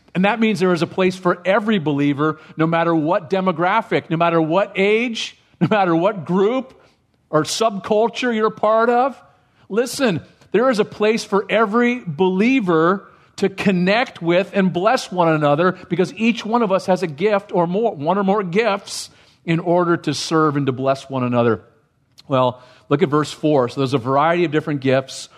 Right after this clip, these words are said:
one Spirit, one Holy Spirit. God places gifts within us. He develops those gifts.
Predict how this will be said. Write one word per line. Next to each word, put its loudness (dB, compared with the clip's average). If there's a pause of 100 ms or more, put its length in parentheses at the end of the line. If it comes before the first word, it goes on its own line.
(220)
one 0
Spirit, 0
one 0
Holy -2
Spirit. -2 (480)
God 0
places -2
gifts -2
within 0
us. -2
He -2
develops 0
those -4
gifts. -10